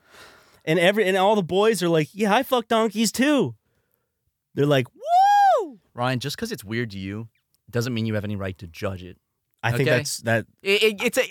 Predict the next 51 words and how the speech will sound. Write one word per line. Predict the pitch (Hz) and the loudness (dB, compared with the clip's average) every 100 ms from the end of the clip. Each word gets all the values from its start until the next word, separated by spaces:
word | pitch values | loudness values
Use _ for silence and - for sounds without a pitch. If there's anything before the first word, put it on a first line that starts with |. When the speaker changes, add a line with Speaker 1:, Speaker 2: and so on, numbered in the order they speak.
| 214 220 | 0 0
Speaker 1:
I | |
Speaker 2:
it's | 240 | 2
Speaker 1:
think | 196 | 0
it | 240 | 2
Speaker 2:
another | 302 330 | 2 2
Speaker 1:
does. | 320 | 2
Speaker 2:
culture, | 226 202 220 214 | 2 0 0 -2
and | 196 170 | 0 -2
just | 233 - | -2 -2
'cause | 233 | -6
it's | 175 113 | -6 -6
weird | 131 226 180 | -4 -4 0
to | |
Speaker 1:
I | 98 | 0
Speaker 2:
you, | |
Speaker 1:
don't | 127 151 | 2 0
Speaker 2:
ma-, | |
Speaker 1:
care. | 147 139 107 | 0 2 0
Speaker 2:
you | 82 220 | 0 -2
have | 220 | 0
no | 190 202 | 0 -2
right | 190 185 180 | 0 -2 0
Speaker 1:
<laughs> | |
Speaker 2:
to | 180 | 0
judge | - 185 | 0 0
Speaker 1:
I | 151 139 | 2 2
Speaker 2:
it. | 127 | 2
Speaker 1:
do | 143 156 | 2 2
have | 127 | 0
a | 120 | 0
right | 110 120 - | 0 0 -2
to | 101 | -8
judge. | 107 165 | -2 0
Speaker 2:
No, | 254 | 2
you | 262 165 98 | 0 -6 -4
don't. | 135 214 98 107 - _ _ _ _ _ - | -2 0 -2 -10 -20 _ _ _ _ _ -8
You | 202 | 0
know, | 214 | 2
I | 202 | 2
bet, | 175 - | 0 -2
I, | 180 202 | 0 2
I | 180 | 0
bet, | 208 233 180 | 0 -4 0
I | 156 | -2
bet | 170 220 | 0 -2
those | 190 156 | -2 -2
kids | 175 165 | -2 -4
that | 156 | -6
fuck | - 143 | -4 -4
the | 120 | -2
donkeys, | 123 143 180 185 | -2 -2 -4 -10